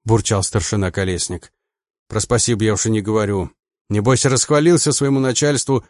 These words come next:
что укрепления подавлены, батальон развивает успех". "Как же", подхватил наводчик Хлебников,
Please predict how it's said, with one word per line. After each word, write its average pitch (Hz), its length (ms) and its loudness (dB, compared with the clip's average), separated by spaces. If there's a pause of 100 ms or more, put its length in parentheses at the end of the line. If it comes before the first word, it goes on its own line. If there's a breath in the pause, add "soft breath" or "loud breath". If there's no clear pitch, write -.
(100 soft breath)
что 151 200 4
укрепления 151 560 2
подавлены, 139 680 0 (180)
батальон 131 540 2
развивает 127 520 0
успех". 139 480 -2 (640)
"Как 117 300 0
же", 98 260 -2 (140)
подхватил 107 480 -2
наводчик 104 480 -4
Хлебников, 101 580 -6